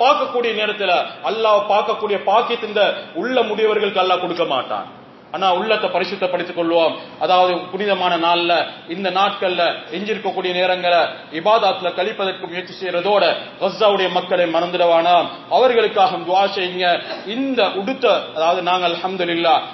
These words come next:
பெரும்பாலானவங்க நல்ல உடுப்புகளை உடுத்து வந்திருப்போம், ஈக்கிறதுல சரி. ஆனா கஸ்ஸாவுடைய மக்களுடைய ஹஜ் பெருநாள நீங்களும் பார்த்திருப்பீங்க. சொல்லக்கூடிய நேரத்துல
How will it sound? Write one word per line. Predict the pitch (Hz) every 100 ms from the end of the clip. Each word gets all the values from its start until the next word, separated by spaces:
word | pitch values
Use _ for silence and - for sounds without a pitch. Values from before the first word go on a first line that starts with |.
| -
பெரும்பாலானவங்க | 165 202 196 185 185 180 170 175 170 - -
நல்ல | 160 202 190
உடுப்புகளை | 196 196 190
உடுத்து | 180 180 190
வந்திருப்போம், | 170 175 175 151 - -
ஈக்கிறதுல | 196 254 240 208 190
சரி. | 180 180 165 151 - -
ஆனா | 160 170
கஸ்ஸாவுடைய | 185 196 214 190 180
மக்களுடைய | 175 208 180 175 165
ஹஜ் | 170 185
பெருநாள | 185 175 175 170 151 - - 165
நீங்களும் | 185 202 185 180
பார்த்திருப்பீங்க. | 175 180 180 170 170 156 120 - -
சொல்லக்கூடிய | 202 220 202 190 175
நேரத்துல | 175 175 180 170 156